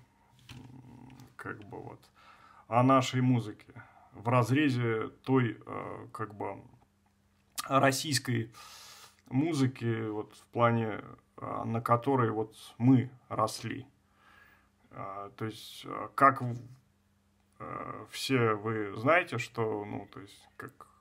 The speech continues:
я уже, наверное, упомянул, что, э, в основном на нас,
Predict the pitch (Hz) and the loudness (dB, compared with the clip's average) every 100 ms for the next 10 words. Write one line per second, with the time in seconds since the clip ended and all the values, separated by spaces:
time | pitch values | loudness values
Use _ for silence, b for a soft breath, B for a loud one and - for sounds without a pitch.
0 | - 101 107 101 107 110 107 107 104 98 | -12 -8 -6 -4 0 0 0 -2 -6 -10
1 | - - - - - 113 123 127 131 127 | -16 -20 -20 -16 -12 0 4 6 6 4
2 | 113 - 107 90 _ b b b b b | 0 -2 -4 -4 _ b b b b b
3 | b b _ - - - - - 120 - | b b _ -16 -12 -10 -10 -12 -6 2
4 | 120 131 123 117 110 117 117 110 - - | 6 6 4 2 0 2 2 2 -4 -8
5 | 113 120 113 - - | 0 4 4 2 -12